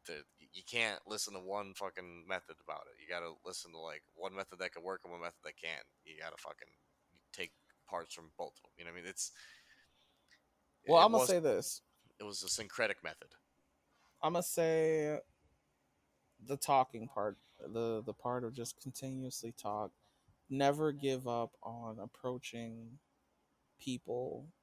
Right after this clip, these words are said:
Speaker 2: and discussing new things and keeping yourself open to, you know, be receptive to other people and what they're trying to say to you, other ideas,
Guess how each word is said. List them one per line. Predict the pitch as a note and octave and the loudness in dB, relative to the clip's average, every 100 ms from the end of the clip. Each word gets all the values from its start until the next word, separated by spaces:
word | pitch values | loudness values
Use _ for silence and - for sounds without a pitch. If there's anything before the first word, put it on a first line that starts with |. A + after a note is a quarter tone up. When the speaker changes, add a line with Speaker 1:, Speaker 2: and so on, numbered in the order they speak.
| _ - | _ -10
Speaker 2:
and | A#2+ | -6
discussing | A#2+ - A#2+ A2 A#2+ A#2 | -4 -2 -2 -2 -4 -8
new | A#2 | -8
things | A#2 G#2+ A2 A2 A2 | -10 -10 -10 -10 -10
and | A#2 | -10
keeping | - A#2+ A#2+ | -8 -10 -10
yourself | A#2 - G#2+ - | -10 -4 -4 -4
open | G2 G#2 - G2+ - - | -4 -4 -6 -10 -10 -12
to, | G#2+ G#2 - - _ _ _ _ _ _ _ _ _ | -12 -16 -20 -20 _ _ _ _ _ _ _ _ _
you | B2 | -12
know, | A2+ G#2+ A2+ D#3 | -8 -8 -10 -2
be | D3+ E3+ | 0 2
receptive | D#3+ - C#3+ C#3+ - A#2 A#2+ - | 2 4 4 4 0 -4 -4 -8
to | - B2 A#2+ A#2 A#2 D3 D3+ _ _ | -8 -6 -6 -10 -14 -16 -20 _ _
other | - B2+ B2 | -2 0 -2
people | - A#2+ - B2 B2+ - D3+ _ _ _ _ _ _ _ _ _ _ _ | -6 -12 -10 -10 -10 -12 -16 _ _ _ _ _ _ _ _ _ _ _
and | A2 A2 A2+ | -8 -6 -6
what | A#2+ | -6
they're | G#2+ | -6
trying | - A#2 A#2 | -6 -6 -6
to | |
say | A#2 A2+ G#2+ | -4 -4 -4
to | A2+ | -4
you, | A2+ A#2 | -6 -6
other | - A2+ A#2 | -4 -2 -2
ideas, | A2+ A2+ A#2+ A2+ G#2+ A2 - | -4 -6 -8 -6 -6 -8 -12